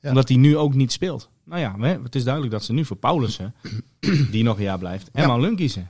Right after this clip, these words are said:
Speaker 2: Ja, goed, dan is het gewoon, eh, wacht op je beurt en, en je moet
Speaker 1: Klopt.
Speaker 2: het laten zien.
Speaker 1: Ja, klopt, dat klopt, dat klopt. Dat is ook zo.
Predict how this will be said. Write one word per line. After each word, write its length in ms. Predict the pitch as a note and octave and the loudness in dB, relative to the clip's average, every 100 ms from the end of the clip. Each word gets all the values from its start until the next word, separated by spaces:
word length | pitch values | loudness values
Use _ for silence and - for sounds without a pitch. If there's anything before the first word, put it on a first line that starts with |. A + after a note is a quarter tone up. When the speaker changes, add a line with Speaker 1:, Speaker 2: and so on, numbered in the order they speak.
| _ | _
Speaker 2:
Ja, 140 | D#3 | -10
goed, 360 | B2+ - D#3 - C3+ | -10 -6 -8 -8 -8
dan 220 | B2+ C3 | -2 -2
is 80 | C3 | -2
het 120 | A#2+ | -4
gewoon, 300 | B2 B2 B2 | -4 -4 -2
eh, 60 | B2 | 0
wacht 200 | C#3+ - | -2 -2
op 80 | A2+ | -2
je 80 | A2+ | 2
beurt 300 | E3+ C3+ - | 2 0 -4
en, 200 | C#3+ C3+ | -6 -4
en 140 | C3 C#3+ | 0 0
je 60 | C3+ | 0
moet 80 | |
Speaker 1:
Klopt. 40 | B2 | 0
Speaker 2:
het 80 | A#2+ | -4
laten 240 | G#2+ G#2+ | -6 -4
zien. 160 | D3 - _ | -6 -6 _
Speaker 1:
Ja, 320 | - D3+ F#2 G#2+ | -10 -8 -8 -6
klopt, 300 | B2 C3 - | -4 -4 -8
dat 120 | G#2+ | -8
klopt, 240 | A#2 A#2 | -6 -6
dat 100 | - | -8
klopt. 320 | A#2 A#2+ - - | -8 -8 -10 -16
Dat 180 | E2+ | -14
is 120 | G2+ A#2 | -12 -12
ook 80 | - | -6
zo. 240 | A#2+ | -6